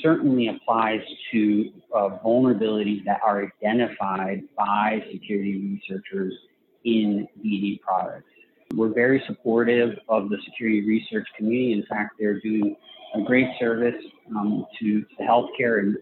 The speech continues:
and working collaboratively with medical device manufacturers in identifying and reporting, you know, these, these vulnerabilities that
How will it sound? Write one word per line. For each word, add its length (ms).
and 300
working 420
collaboratively 1040
with 400
medical 380
device 240
manufacturers 1040
in 80
identifying 1160
and 240
reporting, 760
you 80
know, 220
these, 240
these 220
vulnerabilities 500
that 120